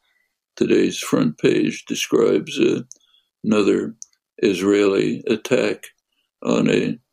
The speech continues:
Iranian, uh, uh, nuclear facility. Israel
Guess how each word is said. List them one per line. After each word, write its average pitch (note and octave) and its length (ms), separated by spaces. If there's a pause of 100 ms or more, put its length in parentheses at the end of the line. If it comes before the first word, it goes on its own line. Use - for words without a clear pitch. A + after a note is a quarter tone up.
(140)
Iranian, G2+ 800 (500)
uh, G1+ 220
uh, - 840
nuclear A2 520
facility. - 760 (600)
Israel A#2 520